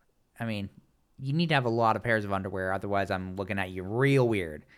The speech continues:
But the bigger thing to me is just, like, all the other laundry is, like, towels for showering, as an example. Like, you're, you just have a giant pile of musty towels. Like,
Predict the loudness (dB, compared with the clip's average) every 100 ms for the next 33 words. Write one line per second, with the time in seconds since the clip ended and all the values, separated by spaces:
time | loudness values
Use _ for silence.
0 | _ _ _ -2 2 2 0 -8 -2 2
1 | 2 2 2 2 2 2 0 0 -2 0
2 | -4 0 0 0 -4 _ _ _ _ _
3 | _ _ _ _ _ _ _ _ 0 2
4 | 2 0 -4 0 0 2 -2 -2 -6 -10
5 | -10 -10 -14 -16 -20 _ _ _ -6 0
6 | 0 0 -10 _ _ _ _ _ _ _
7 | _ _ _ _ _ _ _ _ _ 0
8 | 4 6 4 0 -2 -6 -2 0 0 -2
9 | -8 -10 -8 -6 -8 -8 -10 -12 -12 -16
10 | -18 _ _ _ _ -6 -4 -2 0 -2
11 | -4 _ _ _ _ -20 _ _ _ -10
12 | -6 -4 -4 -2 0 0 0 2 4 4
13 | 0 -4 0 4 4 2 0 -2 -2 -4
14 | -8 -8 -2 2 2 2 0 -2 -6 -8